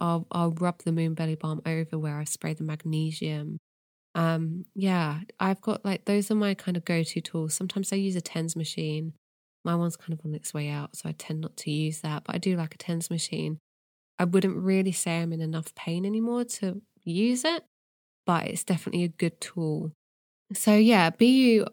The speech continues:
period patches are really an essential part of my period toolkit. And when I was without them last month, I, yeah, <laughs> I was just so sad and panicked, and I had some heat,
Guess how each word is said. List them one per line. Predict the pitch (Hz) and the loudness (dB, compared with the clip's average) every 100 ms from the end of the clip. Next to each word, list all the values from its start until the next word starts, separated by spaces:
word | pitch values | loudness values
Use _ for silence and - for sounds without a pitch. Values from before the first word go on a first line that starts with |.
| _ | _
period | - 190 180 170 - | -6 -2 0 0 -4
patches | 170 - 160 156 | -6 -4 -4 -2
are | 147 | -2
really | 147 160 156 147 143 | -2 -2 0 -2 -4
an | 151 156 | -2 0
essential | 151 - 147 - | 0 -2 -4 -6
part | 151 - 143 151 - | -8 -6 -6 -6 -6
of | 165 143 151 | -4 -4 -6
my | 147 143 143 143 - _ _ _ _ | -6 -6 -6 -8 -14 _ _ _ _
period | - 208 190 | -2 2 4
toolkit. | 185 - 185 170 - 151 - | 2 -2 0 0 -2 -6 -2
And | 147 151 151 - _ _ _ _ _ | 0 2 0 -4 _ _ _ _ _
when | - 180 | 0 2
I | 185 | 2
was | 180 | 0
without | 170 165 160 | -2 -2 -2
them | 160 151 151 - _ _ _ _ _ _ - | -4 -4 -6 -10 _ _ _ _ _ _ -4
last | 156 160 170 165 - | 0 0 0 -2 -6
month, | 151 143 - 156 - | -4 -4 -4 -8 -4
I, | 156 156 151 151 - | 0 0 0 -2 -4
yeah, | 160 147 - - | -2 -4 -4 -6
<laughs> | 170 - - - _ _ _ _ _ - | -6 -6 -12 -14 _ _ _ _ _ 6
I | 269 | 8
was | 285 247 | 6 4
just | 226 - - - | 2 0 -2 -2
so | - 226 | 4 6
sad | 214 208 185 165 | 8 6 6 4
and | 160 | 2
panicked, | 151 - 165 151 - - - | 0 2 2 0 -4 -10 -4
and | 151 151 - _ _ _ 185 | -2 -2 -6 _ _ _ 4
I | |
had | 196 202 | 4 4
some | - 202 | 2 2
heat, | 165 175 156 | 2 2 2